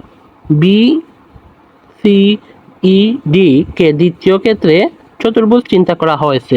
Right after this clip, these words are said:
অর্থাৎ আমরা এখন কালার চেঞ্জ করি, তাহলে তোমরা বুঝতে পারবে। তো এই যে বিসিইডি এটিকে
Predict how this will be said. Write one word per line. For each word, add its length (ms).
অর্থাৎ 340
আমরা 200
এখন 220
কালার 300
চেঞ্জ 160
করি, 220
তাহলে 280
তোমরা 160
বুঝতে 320
পারবে। 320
তো 80
এই 220
যে 100
বিসিইডি 1900
এটিকে 280